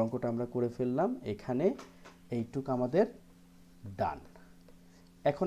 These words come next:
আমরা দুই নম্বরটা শুরু করব, যেটা হচ্ছে সেট গঠন পদ্ধতি। দুইয়ের ক, আমাদেরকে বের করতে হবে সেট গঠন পদ্ধতি। সেট গঠন পদ্ধতি মানে কি? শর্ত থাকবে।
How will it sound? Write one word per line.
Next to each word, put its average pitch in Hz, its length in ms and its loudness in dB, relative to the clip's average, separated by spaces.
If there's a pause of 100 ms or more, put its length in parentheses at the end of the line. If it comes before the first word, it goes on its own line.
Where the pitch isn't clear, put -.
আমরা 165 160 6 (200)
দুই 127 160 6
নম্বরটা 131 360 4
শুরু 147 220 0
করব, 160 140 -2 (140)
যেটা 127 220 2
হচ্ছে 127 180 0 (160)
সেট 123 160 2 (100)
গঠন 107 260 0
পদ্ধতি। - 200 0 (1300)
দুইয়ের 160 320 6
ক, - 20 6 (1040)
আমাদেরকে 135 380 4
বের 127 160 4
করতে 147 200 -2
হবে 170 200 0
সেট 127 140 4 (100)
গঠন 120 260 0
পদ্ধতি। 92 320 -4 (140)
সেট 135 220 0
গঠন 160 260 0
পদ্ধতি 147 280 0 (100)
মানে 143 220 2
কি? 202 80 -2 (280)
শর্ত - 260 -4 (140)
থাকবে। - 240 -8